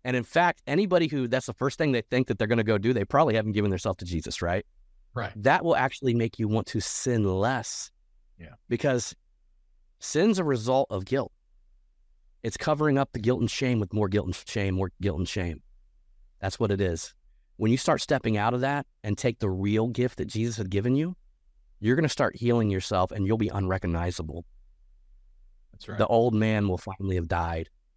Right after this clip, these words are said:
Speaker 2: Yeah.
Speaker 1: and you will start stepping into, and you'll have something, my friends, let me tell you what it is. You'll have joy. The difference between joy and happiness,
Speaker 2: Mm.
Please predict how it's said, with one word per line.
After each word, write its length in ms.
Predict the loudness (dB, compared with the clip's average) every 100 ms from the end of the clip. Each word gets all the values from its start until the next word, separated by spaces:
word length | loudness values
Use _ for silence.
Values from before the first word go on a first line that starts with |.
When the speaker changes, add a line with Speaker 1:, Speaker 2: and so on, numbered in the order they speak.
| -8
Speaker 2:
Yeah. 180 | -6 -2
Speaker 1:
and 180 | 2
you 100 | 2
will 240 | 2 0 -2
start 220 | -10 _ _
stepping 360 | -4 -2 0
into, 500 | -2 -2 -4 -4 -4 -8 _ -20 -6
and 160 | 0
you'll 100 | 2
have 180 | 2 0
something, 320 | 0 -2 0
my 120 | 0 0
friends, 260 | 0 0
let 60 | 0
me 60 |
tell 140 | 0 0
you 100 | 0
what 100 | 0
it 80 | -2
is. 120 | -2
You'll 100 | -2
have 140 | -4
joy. 380 | -4 -2 -2 -4 -14 _ _ _ _ _
The 80 | -4
difference 300 | 0 0 0
between 400 | -2 2 2 2
joy 300 | 2 0 0
and 100 | 0
happiness, 640 | -2 0 0 0 -2 -12 -16 _ _ _ -14
Speaker 2:
Mm. 200 | -12